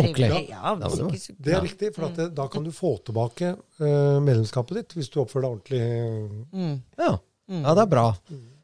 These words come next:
Speaker 1: Det er jo vår tilmålte tid. Du raser av gårde her. Dette, eh, går unna, men, eh, men, eh, men det er jo, jeg synes det bare er så interessant når vi har en partileder. Kanskje han liksom er statsminister om to år, vet du.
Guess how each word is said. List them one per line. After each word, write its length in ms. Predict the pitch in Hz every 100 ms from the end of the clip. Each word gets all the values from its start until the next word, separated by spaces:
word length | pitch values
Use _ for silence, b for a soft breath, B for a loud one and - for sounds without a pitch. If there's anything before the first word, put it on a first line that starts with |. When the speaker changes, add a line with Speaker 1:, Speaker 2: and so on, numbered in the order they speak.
| -
Speaker 1:
Det 60 | 208
er 80 | 180
jo 300 | 185 196 196
vår 380 | 196 190 196 190
tilmålte 520 | 185 147 143 139 190
tid. 220 | 170 180
Du 140 | 190 185
raser 460 | 165 113 104 -
av 60 | 208
gårde 240 | 185 120 131
her. 100 | 180
Dette, 280 | 160 - 156
eh, 680 | 151 151 151 151 151 151 156
går 160 | 170 170
unna, 220 | 113 143
men, 200 | 190 180
eh, 140 | 180 170
men, 260 | 170 175
eh, 200 | 170 165
men 200 | 165 170 170
det 80 | 139
er 80 |
jo, 560 | 147 175 170 170 170 165
jeg 160 | 160 156
synes 160 | 156
det 100 | 139
bare 100 | 147
er 40 | 135
så 160 | 135
interessant 380 | 123 139 131 120
når 80 | 131
vi 60 | 131
har 100 | 117
en 60 | 107
partileder. 500 | 127 117 104 107 143
Kanskje 320 | 220 147 -
han 100 | 127
liksom 220 | 131 123
er 140 | 120 101
statsminister 800 | - - - - - 98 - 110
om 80 | 95
to 100 | 104
år, 220 | 107 214
vet 80 |
du. 60 | 285